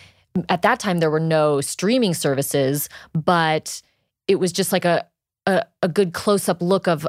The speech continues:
of, of sort of how things work on network television, where you're trying to appeal to as large of an audience as possible versus what was happening on a cable show,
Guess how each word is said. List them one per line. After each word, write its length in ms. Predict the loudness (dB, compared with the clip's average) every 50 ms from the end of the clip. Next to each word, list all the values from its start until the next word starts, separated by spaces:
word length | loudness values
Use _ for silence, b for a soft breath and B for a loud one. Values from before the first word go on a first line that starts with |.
| -2 0
of, 280 | -2 -2 -2 -6 -8 _ -4
of 100 | -4 -2
sort 200 | -2 -2 0 0
of 60 | -2
how 600 | -4 -4 -4 0 0 2 2 2 2 2 0 -2 b b b b -2
things 220 | -2 -2 0 0
work 160 | -2 -2 0
on 200 | 0 0 0 2
network 360 | 2 2 2 0 0 -4 -4 -4
television, 680 | -4 -2 0 0 0 -2 -2 -2 -2 -2 -2 -4 -6 B B B B
where 100 | -2 0
you're 120 | 0 0 -2
trying 300 | -2 -2 -2 0 0 0
to 160 | 0 -2 -2
appeal 400 | -2 -4 -4 -2 0 0 0 0
to 300 | -2 -2 -2 -2 -2 -2 -2
as 160 | -4 -4 -2 0
large 540 | 0 2 2 2 4 4 2 2 0 -2
of 80 | -2 -2
an 60 | 0
audience 440 | 0 0 0 0 -2 -4 -4 -6 -6
as 100 | -8 -8
possible 720 | -6 -4 -4 -2 -2 -4 -4 -4 -2 -2 -2 -2 -4 -4 B B B B B
versus 340 | -2 -2 -2 -2 -2 0 0
what 100 | 0 0
was 100 | 0 0
happening 340 | -2 -2 -2 -2 -4 -4
on 120 | -2 -2 -4
a 60 | -6
cable 400 | -6 -2 0 2 2 2 2 0
show, 480 | 0 0 0 2 2 2 2 0 -2